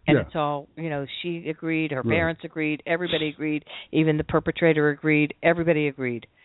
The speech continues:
Speaker 2: Sure.
Speaker 1: And this is the way it is. But from a human side,
Speaker 2: Mm-hmm.
Speaker 1: you say, "Hey, hasn't, haven't her parents, uh, suffered enough?
Speaker 2: Who
Speaker 1: Why do
Speaker 2: says
Speaker 1: they
Speaker 2: her
Speaker 1: have to"
Speaker 2: parents, uh, d-, didn't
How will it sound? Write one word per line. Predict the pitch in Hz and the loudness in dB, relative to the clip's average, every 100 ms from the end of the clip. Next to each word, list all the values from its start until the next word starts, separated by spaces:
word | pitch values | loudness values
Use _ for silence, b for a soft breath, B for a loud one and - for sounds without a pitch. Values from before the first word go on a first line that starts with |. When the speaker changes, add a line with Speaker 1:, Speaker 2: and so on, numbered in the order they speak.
| - | 0
Speaker 2:
Sure. | 160 123 - | 2 4 4
Speaker 1:
And | 165 | 2
this | 165 - | 2 -2
is | 160 | -6
the | 165 | -4
way | 147 143 | -2 0
it | 147 | 2
is. | 139 104 - - _ _ _ _ _ _ _ _ _ _ | 0 0 -10 -20 _ _ _ _ _ _ _ _ _ _
But | 185 160 - _ _ _ _ | 4 4 0 _ _ _ _
from | - 185 | -2 0
a | 165 160 - - | -2 -6 -12 -8
human | 254 302 254 156 135 - - | -4 -4 -2 -4 -8 -12 -4
side, | 135 120 117 113 | -2 -2 -4 -2
Speaker 2:
Mm-hmm. | 110 185 b b b _ - | -2 -2 b b b _ -10
Speaker 1:
you | 151 - | -8 -2
say, | 165 143 139 - - | 2 2 0 -10 -2
"Hey, | 220 196 - - _ _ _ _ | 2 4 2 -4 _ _ _ _
hasn't, | - 185 196 220 208 - _ - | -6 -2 0 -2 -4 -10 _ 0
haven't | 185 226 220 | 2 2 2
her | 196 | 0
parents, | - 175 170 175 - - - _ _ _ _ _ _ _ _ _ _ _ _ | 2 2 4 2 -4 -18 -20 _ _ _ _ _ _ _ _ _ _ _ _
uh, | - - - - | -12 -10 -4 2
suffered | 175 175 | 2 2
enough? | 165 156 151 165 - B B B B | -2 0 -2 -2 -8 B B B B
Speaker 2:
Who | - | 0
Speaker 1:
Why | 139 180 | 4 6
do | 147 | 4
Speaker 2:
says | |
Speaker 1:
they | 190 | 4
Speaker 2:
her | 180 | 0
Speaker 1:
have | 185 | 0
to" | |
Speaker 2:
parents, | 147 143 143 - - _ _ 110 101 | 0 0 -2 -6 -20 _ _ -18 -6
uh, | 120 117 | -6 -4
d-, | 127 120 | -8 -8
didn't | 139 131 | -6 -4